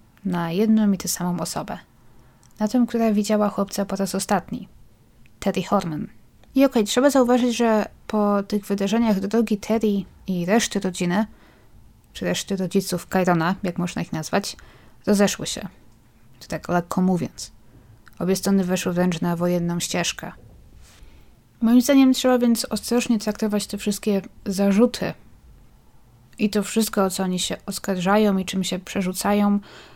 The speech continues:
ponieważ, no, tam między nimi nie tyle nie, nie ma przyjaźni czy miłości teraz. Również były problemy wcześniej.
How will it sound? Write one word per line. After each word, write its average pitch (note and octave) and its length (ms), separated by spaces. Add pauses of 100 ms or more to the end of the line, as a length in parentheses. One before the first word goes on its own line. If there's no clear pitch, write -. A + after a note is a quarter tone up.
(180)
ponieważ, B3 560
no, A#3 140
tam A#3+ 220
między A3+ 280
nimi A3 460 (140)
nie G#3+ 180
tyle A#3+ 220
nie, G#3+ 240
nie G#3 200
ma F#3 120
przyjaźni F#3 580
czy F3+ 140
miłości F#3+ 420
teraz. F3+ 460 (460)
Również F#3+ 260
były F#3+ 280
problemy G3 380
wcześniej. G3+ 500